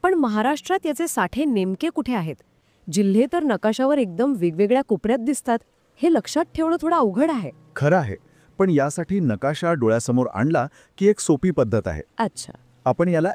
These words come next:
Speaker 2: एल यू आकारात लक्षात ठेवू शकतो.
Speaker 1: एल यू? इंटरेस्टिंग.
Speaker 2: हो, पश्चिमेला कोकणात म्हणजे रायगडपासून रत्नागिरी, सिंधुदुर्ग आणि कोल्हापूरपर्यंत एक इंग्रजी एल आकार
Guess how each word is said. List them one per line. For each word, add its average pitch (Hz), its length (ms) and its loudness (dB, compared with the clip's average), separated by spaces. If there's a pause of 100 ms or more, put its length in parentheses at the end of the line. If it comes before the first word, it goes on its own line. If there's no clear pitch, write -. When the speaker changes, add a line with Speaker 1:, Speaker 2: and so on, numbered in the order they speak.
(120)
Speaker 2:
एल 170 180 4
यू 180 360 0
आकारात 113 440 -2
लक्षात 127 380 0
ठेवू 113 140 0
शकतो. - 380 -10 (140)
Speaker 1:
एल 240 180 4
यू? 196 260 0 (140)
इंटरेस्टिंग. 196 640 -2 (400)
Speaker 2:
हो, 160 260 4 (360)
पश्चिमेला 170 760 -2
कोकणात 120 420 0 (100)
म्हणजे 101 540 0
रायगडपासून 127 880 -2
रत्नागिरी, 123 680 -2
सिंधुदुर्ग 117 680 0
आणि 123 200 0
कोल्हापूरपर्यंत 95 880 -4 (400)
एक 170 160 2
इंग्रजी 147 480 0 (120)
एल 160 200 2
आकार 117 320 0